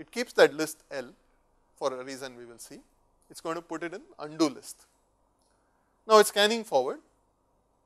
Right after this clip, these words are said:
Uh, whenever it finds a record of this form, T I, X J, V one, V two, it redoes it by writing V two to X J. It does not do any further logging. It simply writes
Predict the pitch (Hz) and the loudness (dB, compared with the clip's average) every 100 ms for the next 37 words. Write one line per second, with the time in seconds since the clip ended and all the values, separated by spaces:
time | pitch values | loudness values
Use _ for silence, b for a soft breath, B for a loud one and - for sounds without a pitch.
0 | - 151 147 147 160 202 285 277 233 190 | -2 6 6 6 4 4 6 4 2 0
1 | 202 202 151 147 165 135 123 127 139 135 | 0 0 0 0 -2 -4 -8 -16 -14 -14
2 | 220 - 175 160 160 160 139 - 147 147 | -16 -8 0 2 2 -2 -12 -14 -12 -12
3 | 131 131 123 120 117 117 269 320 _ _ | -12 -14 -16 -18 -20 -20 -20 -20 _ _
4 | _ _ _ - 165 156 285 - - 160 | _ _ _ -14 -10 -2 8 8 8 4
5 | 151 143 143 156 214 190 147 151 156 139 | -2 4 6 6 2 -8 -10 -12 -14 -16
6 | 120 - - - _ _ - 156 165 208 | -20 -20 -20 -20 _ _ -10 0 2 4
7 | 233 208 180 196 190 147 156 151 127 135 | 4 2 0 -2 -2 -2 0 0 -2 -6
8 | 247 _ _ _ - - 262 359 302 - | -16 _ _ _ -14 -8 -6 4 8 8
9 | 208 - - | 6 2 -14